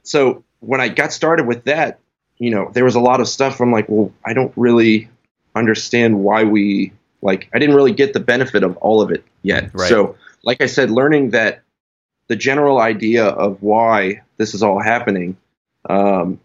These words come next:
Speaker 1: allowed me to know specifically what to look for. So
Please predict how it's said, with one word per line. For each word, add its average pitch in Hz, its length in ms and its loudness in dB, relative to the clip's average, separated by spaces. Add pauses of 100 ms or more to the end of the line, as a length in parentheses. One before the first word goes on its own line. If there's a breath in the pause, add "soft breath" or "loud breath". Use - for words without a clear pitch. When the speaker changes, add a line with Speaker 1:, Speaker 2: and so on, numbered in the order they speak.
(140)
Speaker 1:
allowed 113 380 2
me 120 200 0
to 110 540 2 (200)
know 110 220 2
specifically 107 640 0
what - 240 2
to - 80 -4
look - 220 0
for. - 220 0
So 107 400 0